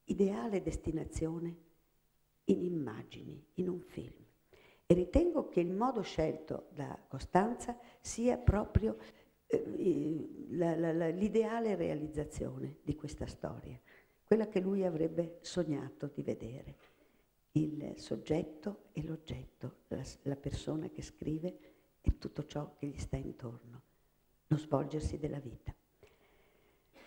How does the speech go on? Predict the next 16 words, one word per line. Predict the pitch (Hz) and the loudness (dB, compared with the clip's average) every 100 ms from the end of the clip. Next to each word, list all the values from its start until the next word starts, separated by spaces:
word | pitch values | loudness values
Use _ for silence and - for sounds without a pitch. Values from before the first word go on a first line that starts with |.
| - _ _ - _ - - - _ _ _ _ _ _ - - _ | -20 _ _ -20 _ -20 -20 -20 _ _ _ _ _ _ -20 -20 _
Il | 170 | 4
nostro | 180 185 185 - 165 - - - - | 6 4 4 6 6 6 0 -12 -4
amico | - 165 170 - 151 | 2 4 4 4 4
De | 160 | 6
Rita | 170 175 135 | 4 4 4
conclude | - 147 - 190 226 233 | 4 2 2 4 8 8
con | 160 156 - | 6 0 6
buona | 180 170 175 | 8 10 8
visione | 165 165 156 151 160 | 4 2 4 4 4
a | 147 | 2
tutti, | - 156 - - - | 2 0 0 -4 -4
naturalmente | - 156 135 160 151 - | -2 2 2 2 2 0
mi | 170 170 | 0 0
associo | 139 - 117 117 - | -2 -2 -2 -2 -10
a | - _ | -16 _
questo, | - - - | -20 -2 -2